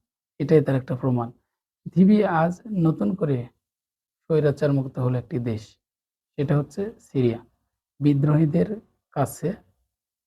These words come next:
ধরাশায়ী হয় শেষ পর্যন্ত সিরিয়ার যে সরকার, বাশার আল আসাদ,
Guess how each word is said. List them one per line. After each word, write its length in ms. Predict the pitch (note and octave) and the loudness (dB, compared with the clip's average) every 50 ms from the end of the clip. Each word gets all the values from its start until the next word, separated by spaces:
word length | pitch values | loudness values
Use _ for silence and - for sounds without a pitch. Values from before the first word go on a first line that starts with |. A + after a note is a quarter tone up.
| _ _ _ _ _ _ _ _ _ _ _ _ _ _ _ _ _ _ _ | _ _ _ _ _ _ _ _ _ _ _ _ _ _ _ _ _ _ _
ধরাশায়ী 520 | D3 C#3 C#3+ D3+ - - - E3 D#3+ D#3+ D#3 | 4 4 6 4 2 0 2 2 4 4 4
হয় 240 | C#3 C#3 C#3+ G3 F#3+ | 4 2 0 -2 -6
শেষ 280 | - - D3 C3+ - | -4 -4 -4 -4 -4
পর্যন্ত 420 | - E3+ C3+ C3+ C3 B2 A#2 A#2 C#3 F3 A3 - - _ _ _ _ _ _ _ _ _ _ _ _ _ _ _ _ | -6 -6 -2 0 0 -2 0 -2 -4 -6 -6 -8 -16 _ _ _ _ _ _ _ _ _ _ _ _ _ _ _ _
সিরিয়ার 540 | _ - C3+ B2+ C3 C3 C3 B2+ C3 C3 C3 | _ -2 2 4 6 4 4 2 -2 -4 -2
যে 400 | C3+ C#3 C3 B2 B2+ - - - _ _ _ _ _ _ _ _ _ _ _ _ _ _ _ _ _ _ _ _ _ _ _ | 2 2 4 4 2 -2 -6 -14 _ _ _ _ _ _ _ _ _ _ _ _ _ _ _ _ _ _ _ _ _ _ _
সরকার, 320 | C#3 A#2+ A2+ - C3+ C3+ D#3+ F#3 - - _ _ _ _ _ _ _ _ _ _ _ _ _ - | -4 -4 -2 0 -2 -2 -2 -4 -8 -14 _ _ _ _ _ _ _ _ _ _ _ _ _ 2
বাশার 460 | C#3 C3+ B2 A#2+ - - C3+ C3 B2+ | 4 4 4 4 2 0 0 2 2
আল 160 | C3 B2+ B2 | 2 0 0
আসাদ, 340 | B2+ B2 - - - C#3+ E3 | -2 -6 -6 -4 -2 -2 -2